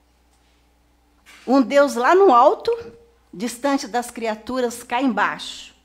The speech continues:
Esta é a ideia que nós temos, ou pelo menos tínhamos, das nossas raízes religiosas anteriores,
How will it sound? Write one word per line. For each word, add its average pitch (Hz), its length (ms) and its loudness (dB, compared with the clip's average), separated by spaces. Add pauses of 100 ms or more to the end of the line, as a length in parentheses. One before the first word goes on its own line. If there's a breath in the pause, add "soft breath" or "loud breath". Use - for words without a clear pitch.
Esta 208 380 -10
é 240 220 -8
a 254 80 -4
ideia 240 340 -6
que 294 120 -10
nós 320 220 -6
temos, 269 400 -6
ou 277 280 -4 (140 loud breath)
pelo 220 180 -6
menos 262 260 -4 (100)
tínhamos, 330 580 -2 (240 loud breath)
das 214 180 -10
nossas 208 320 -10
raízes 190 460 -12
religiosas 175 640 -10
anteriores, 180 760 -6